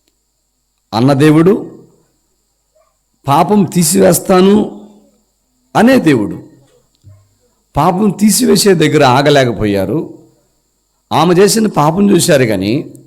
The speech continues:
వాళ్ళ పాపాలు పెట్టుకొని వచ్చి ఆమెను కొట్టడానికి వచ్చారు. అదంత పెద్ద పాపం, అది కూడా పాపమే కదా. అంటే వాళ్ళు పాపంతో వచ్చారు, వాళ్ళని ఎవరు కొట్టాలి? అందుకే యేసుప్రభు వారు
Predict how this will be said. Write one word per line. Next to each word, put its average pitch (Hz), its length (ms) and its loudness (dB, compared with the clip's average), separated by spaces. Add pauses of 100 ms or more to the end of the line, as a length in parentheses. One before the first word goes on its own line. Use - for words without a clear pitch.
(120)
వాళ్ళ 123 280 0
పాపాలు 196 460 0
పెట్టుకొని 196 400 0
వచ్చి 180 220 -4
ఆమెను 151 200 -2
కొట్టడానికి 151 520 -2
వచ్చారు. 127 280 -2
అదంత 127 340 -2
పెద్ద 156 160 -2
పాపం, 165 440 -4 (800)
అది 127 100 -4
కూడా 165 160 -2
పాపమే 139 360 -6
కదా. 147 180 -10 (1300)
అంటే 175 180 0
వాళ్ళు 190 220 2
పాపంతో 175 560 0
వచ్చారు, 135 540 -4 (720)
వాళ్ళని 190 360 2
ఎవరు 202 80 2
కొట్టాలి? 196 520 0 (520)
అందుకే 104 280 -4
యేసుప్రభు 117 340 -4
వారు 95 360 -8